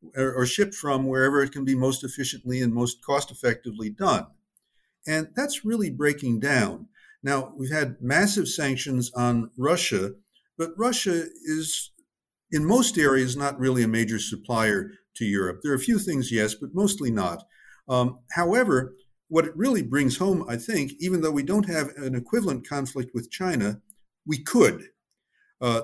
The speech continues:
the tensions over Taiwan continue to ramp up. And I keep an eye on how many aircraft carriers China has. You know, things are actually going in a direction where within perhaps five years, things could heat up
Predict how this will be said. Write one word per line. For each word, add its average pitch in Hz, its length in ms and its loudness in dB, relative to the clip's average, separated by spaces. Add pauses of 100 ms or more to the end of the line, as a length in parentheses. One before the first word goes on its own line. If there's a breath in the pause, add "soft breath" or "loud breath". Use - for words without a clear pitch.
the - 80 -2
tensions 202 560 2
over 143 200 0
Taiwan 135 520 -2
continue 180 540 0
to 147 60 -4
ramp 131 380 2
up. 107 320 2 (320 soft breath)
And 131 160 -8
I 131 280 0 (220)
keep 147 160 -2
an 151 60 -6
eye 147 260 4
on 120 120 6
how 135 140 0
many 123 240 2
aircraft 117 500 2
carriers 113 500 2
China 113 360 -4
has. 107 400 -2
You 127 80 -4
know, 131 100 -2
things 233 320 -2
are 185 80 0
actually 185 300 -4
going 156 260 -2
in 143 80 -2
a 135 80 -4
direction 123 480 0
where 123 240 2 (400 loud breath)
within 180 380 -2
perhaps 160 320 -4
five 143 360 -2
years, 131 380 2 (460 soft breath)
things 160 240 0
could 214 240 -4
heat 160 160 -4
up 110 320 0